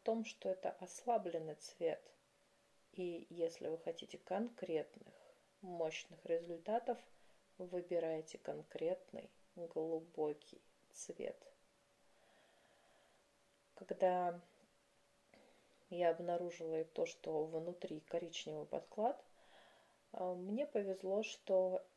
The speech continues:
это для меня не отрицательный первый элемент, но тем не менее он, а, ам,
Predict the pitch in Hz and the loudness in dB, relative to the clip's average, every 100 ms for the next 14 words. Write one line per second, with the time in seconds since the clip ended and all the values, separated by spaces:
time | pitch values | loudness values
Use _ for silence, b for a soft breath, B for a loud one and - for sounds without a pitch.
0 | _ _ - 185 180 - - 185 180 180 | _ _ -2 0 -2 -2 2 2 2 -6
1 | 175 _ _ _ _ _ _ _ _ _ | -12 _ _ _ _ _ _ _ _ _
2 | - 175 170 175 175 175 175 185 185 180 | -14 -10 -6 0 0 0 0 0 0 -2
3 | 180 - 180 185 - - - - 185 - | -4 -8 -2 0 -2 -4 -10 -8 -6 -2
4 | - - 180 180 - 190 196 196 208 208 | -2 -2 -10 -6 2 2 2 0 0 0
5 | 220 220 - B B B B B - 285 | 0 -2 -12 B B B B B -2 -2
6 | 285 220 196 185 180 190 190 185 170 - | 2 0 2 0 0 -2 -2 0 0 -2
7 | - 170 175 175 170 170 170 - - b | 0 2 0 -4 -4 -4 -6 -14 -20 b
8 | b b b b b - _ _ _ - | b b b b b -20 _ _ _ -12
9 | - - - - - | -10 -10 -12 -14 -16